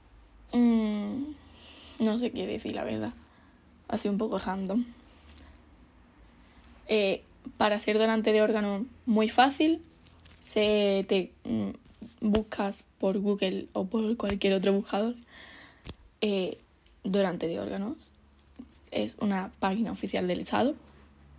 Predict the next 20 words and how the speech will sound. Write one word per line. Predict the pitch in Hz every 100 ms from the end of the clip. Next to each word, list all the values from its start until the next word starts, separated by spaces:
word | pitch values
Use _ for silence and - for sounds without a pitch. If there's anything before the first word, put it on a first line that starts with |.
| - - - - - - - - -
Muy | 214 220 214
fácil | 214 220 269 247
de | 233 220 214
reali-, | 233 208 - 247
de | 226
hacer. | 190 254 392 -
Da | 247 196
tus | 196 196
datos, | 220 269 320 359 - - - - - - -
tu | 220
D | 202
N | 202
I | 208 262 359 415 - _ _ _ _ _ _ _ -
y | 214
poco | 220 190 190
más, | 202 320
y | 349
ya | 233
eres | 208 233
donante. | 220 330 339 226